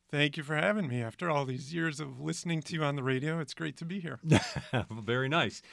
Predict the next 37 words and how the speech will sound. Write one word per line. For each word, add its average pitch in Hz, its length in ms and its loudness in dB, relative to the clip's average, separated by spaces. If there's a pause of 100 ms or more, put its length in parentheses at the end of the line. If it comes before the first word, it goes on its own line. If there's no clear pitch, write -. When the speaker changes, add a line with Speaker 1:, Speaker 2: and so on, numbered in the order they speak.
(160)
Speaker 2:
And 120 100 -2
of 104 80 -6
course, 120 320 0
all 117 160 2
these 107 240 -2
years 117 280 -4
of, 92 180 -4
uh, 101 80 0
living 117 260 0
in 107 100 0
a 95 60 -2
community 120 460 0
where 98 140 0
Villa 107 220 -2
Maria 104 300 -2
College 135 380 -4
has 139 180 -4
been 208 380 -2 (420)
an 143 80 -2
institution 151 640 0
here, 92 280 -4 (340)
but 135 160 4
it's 143 180 0
an 139 100 0
institution 143 680 0
that 113 240 -2 (520)
has 113 260 0
changed 127 760 0 (460)
dramatically 95 880 2
from 85 480 -6
my 95 300 0
time 90 320 -4
as, 82 160 -8 (100)
as 95 140 -6
a 82 60 -6
youth. 80 480 -6 (440)
Where 175 440 2